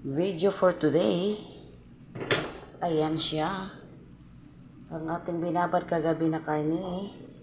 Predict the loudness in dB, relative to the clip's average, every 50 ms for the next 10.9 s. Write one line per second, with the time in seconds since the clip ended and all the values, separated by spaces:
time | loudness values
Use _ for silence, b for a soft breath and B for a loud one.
0 | -20 -18 -18 -18 -18 -18 -20 -20 -20 -20 -20 -20 -20 -20 -14 -8 -6 -2 -2 -2
1 | -2 -2 -4 -4 0 2 2 2 2 0 -6 -8 -6 -6 -4 -2 0 2 2 2
2 | 2 2 0 0 -2 0 2 2 0 0 -2 -4 -2 -2 -2 -2 -4 -6 -6 -6
3 | -4 -4 -4 -4 -4 -6 -6 -6 -4 -2 -2 0 0 0 0 0 -2 -4 -6 -6
4 | -6 -4 -4 -4 -2 -2 -4 -4 -4 -4 -4 -4 -6 -8 -12 -14 -16 -16 -18 -18
5 | -18 -18 -18 -18 -20 -20 -20 -20 -20 -20 -20 -16 -10 2 8 10 10 10 8 6
6 | 2 0 -2 -2 -2 -2 -2 -2 -2 -2 -2 -2 -2 0 0 0 0 0 0 0
7 | 0 0 0 -2 -2 -4 -4 -4 -4 -6 -6 -6 -8 -10 -12 -14 -16 -16 -16 -16
8 | -16 -18 -18 -18 -18 -18 -18 -18 -18 -18 -18 -18 -18 -20 -20 -20 -20 -18 -18 -18
9 | -18 -18 -18 -18 -18 -18 -20 -20 -20 -20 -20 -18 -18 -18 -18 -14 -12 -10 -10 -10
10 | -4 2 4 6 6 4 2 0 -2 -2 0 0 0 0 0 -2 -4